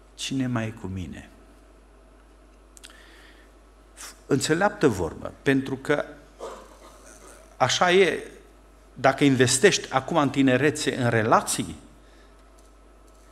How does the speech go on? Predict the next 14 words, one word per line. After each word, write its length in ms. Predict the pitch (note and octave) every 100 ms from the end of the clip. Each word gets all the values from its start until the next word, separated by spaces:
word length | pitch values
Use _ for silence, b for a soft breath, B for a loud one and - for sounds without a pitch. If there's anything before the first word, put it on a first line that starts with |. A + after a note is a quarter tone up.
| B B B B B - _ - - -
mai 320 | - B2+ C#3 B2
târziu, 380 | A#2 A#2 D3+
spre 180 | E3+ -
bătrânețe, 720 | A#2 A2+ - A2+ C#3+ - A#2 -
asta 260 | D3 -
te 120 | -
vei 140 | F2 F2
întreba: 280 | E2+ G2 F#2
"Cine 280 | - E3
a 40 | C#3
mai 140 | F#2
rămas 280 | E2 D2 -
cu 120 | - -
mine?" 300 | - -